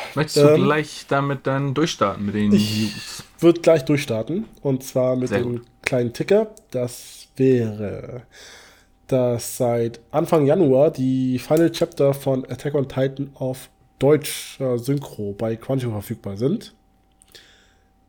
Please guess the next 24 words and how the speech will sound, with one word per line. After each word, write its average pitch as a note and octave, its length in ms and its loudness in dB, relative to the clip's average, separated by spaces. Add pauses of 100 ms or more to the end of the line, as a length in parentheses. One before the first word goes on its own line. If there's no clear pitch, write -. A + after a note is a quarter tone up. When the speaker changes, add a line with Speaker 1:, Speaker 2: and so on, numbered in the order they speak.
(160)
Speaker 2:
Die B2+ 220 2
dritte D#3+ 380 0
Staffel C#3+ 600 -2
von B2+ 340 -4
Link A#2+ 400 -6
Click - 540 -4
soll A#2 340 -4
in A#2 240 -4
Produktion G#2+ 720 -10
sein. D3+ 340 0 (680)
Speaker 1:
Juhu! C#4+ 480 0 (600)
Speaker 2:
Avatar, D#3 600 6
der C3+ 180 4
Herr C3+ 220 4
der D#3+ 120 0
Elemente, C#3+ 920 -2 (300)
wird B2+ 200 -4
ja B2 200 -2
am A#2+ 160 -8 (300)
zweiundzwanzigsten B2+ 760 -4
Februar C3+ 420 -2
auf A2+ 120 -6
Netflix C#3 380 -2
erscheinen. A#2+ 880 -6